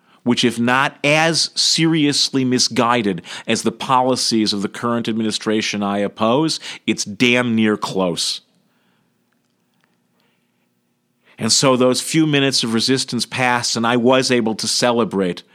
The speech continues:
Shalom Rubashkin's release, because it is the right thing to do. But the real question the morning after,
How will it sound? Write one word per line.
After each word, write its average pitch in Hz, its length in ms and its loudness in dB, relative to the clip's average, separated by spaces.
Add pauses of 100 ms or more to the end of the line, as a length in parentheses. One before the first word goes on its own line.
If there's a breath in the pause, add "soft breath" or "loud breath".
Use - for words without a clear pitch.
Shalom 113 340 0
Rubashkin's 104 720 -2
release, 101 500 -2 (540 loud breath)
because 123 260 0
it 127 80 4
is 117 100 2
the 127 120 4
right 131 300 2
thing 117 300 -4
to 113 120 -4
do. 101 340 0 (1200 soft breath)
But - 140 -12
the 123 80 0
real 170 240 2
question 131 540 -2
the 117 80 0
morning 120 360 0
after, 113 600 -2